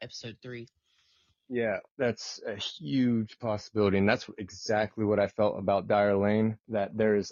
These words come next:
Speaker 2: a lot of undocumented history there that's happened.
Speaker 1: Exactly.
Speaker 2: 'Cause people are, like, we all are baffled of what's going on there because there's something strange. I couldn't even get my damn drone off the ground there because it was
Speaker 1: Wow.
Speaker 2: malfunctioning. So there's huge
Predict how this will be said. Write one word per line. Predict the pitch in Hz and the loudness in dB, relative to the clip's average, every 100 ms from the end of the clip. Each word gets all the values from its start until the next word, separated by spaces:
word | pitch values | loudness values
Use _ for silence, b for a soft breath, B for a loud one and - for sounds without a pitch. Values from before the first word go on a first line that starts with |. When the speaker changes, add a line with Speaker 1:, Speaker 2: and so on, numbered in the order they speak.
| - | -2
Speaker 2:
a | 107 | 0
lot | 101 104 104 104 | 0 0 2 2
of | 98 | 0
undocumented | 101 101 98 95 101 95 95 92 | 0 2 0 0 -4 -4 -4 -4
history | - 101 - 98 - | -4 -6 -6 -14 -12
there | - 104 - _ _ _ _ _ _ _ | -14 -14 -18 _ _ _ _ _ _ _
that's | 107 98 120 | -12 -10 -4
happened. | 104 95 92 - | -4 -4 -8 -16
Speaker 1:
Exactly. | 107 _ _ _ _ - | -20 _ _ _ _ -6
Speaker 2:
'Cause | 123 | -4
people | 135 127 123 | -2 0 0
are, | 110 - - | -2 -6 -6
like, | 117 101 - | -4 -4 -2
we | 123 113 _ _ _ _ - | -2 -2 _ _ _ _ -10
all | 131 156 151 135 | -4 0 2 0
are | 110 | 0
baffled | 107 104 - 104 | 0 0 -2 -6
of | 95 | -2
what's | 107 113 | -2 -2
going | - 113 107 | 0 0 2
on | 101 | 2
there | 101 95 | 0 0
because | 101 - 95 | -2 -4 -6
there's | 95 | -4
something | - 135 127 120 107 | -4 -4 -2 -2 -2
strange. | - 120 110 101 | -2 0 2 2
I | 113 | 0
couldn't | 151 | 0
even | 143 113 | 2 2
get | 127 | 0
my | 107 104 95 _ _ - | 0 -2 -4 _ _ -2
damn | 117 113 101 | 0 0 -2
drone | 101 113 151 156 | -2 2 2 2
off | 101 | -2
the | - | -4
ground | 98 101 95 92 | -4 -2 -4 -6
there | 92 - - - | -10 -16 -20 -10
because | 127 110 104 | -6 -2 -2
it | 104 | -2
was | |
Speaker 1:
Wow. | 104 98 | -2 -4
Speaker 2:
malfunctioning. | - 101 - 98 _ - _ _ _ _ - | -6 -18 -20 -20 _ -20 _ _ _ _ -4
So | 127 113 | -2 0
there's | 131 123 - | 0 0 -4
huge | - - - - 160 202 202 165 120 | -10 -14 -14 -10 -4 0 2 0 -2